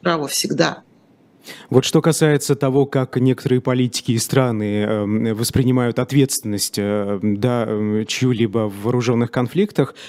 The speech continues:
Speaker 2: вот Польша из последнего. Польша, э, власти Польши запросили репарации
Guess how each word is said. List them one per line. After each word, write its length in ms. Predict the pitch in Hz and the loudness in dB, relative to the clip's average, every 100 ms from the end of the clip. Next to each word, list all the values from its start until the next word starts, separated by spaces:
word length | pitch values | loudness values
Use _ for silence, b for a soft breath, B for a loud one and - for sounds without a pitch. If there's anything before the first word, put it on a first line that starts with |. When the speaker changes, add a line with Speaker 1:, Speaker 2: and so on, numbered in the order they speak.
| B | B
Speaker 2:
вот 180 | 123 - - | -6 -6 -4
Польша 500 | - 143 113 - 92 110 | 2 4 4 -2 -4 -6
из 140 | 110 | -4
последнего. 600 | 120 - 117 104 104 98 | -2 -2 0 0 0 0
Польша, 480 | - 151 151 - 151 | 0 2 2 2 2
э, 400 | 151 123 120 113 | 2 2 2 0
власти 360 | 104 123 - 110 | 0 -2 -2 -2
Польши 280 | 147 151 | 0 0
запросили 680 | 127 117 123 - 135 120 113 B | -2 0 0 0 0 0 0 B
репарации 800 | 117 113 120 113 127 - 139 135 | -4 0 2 2 0 0 0 0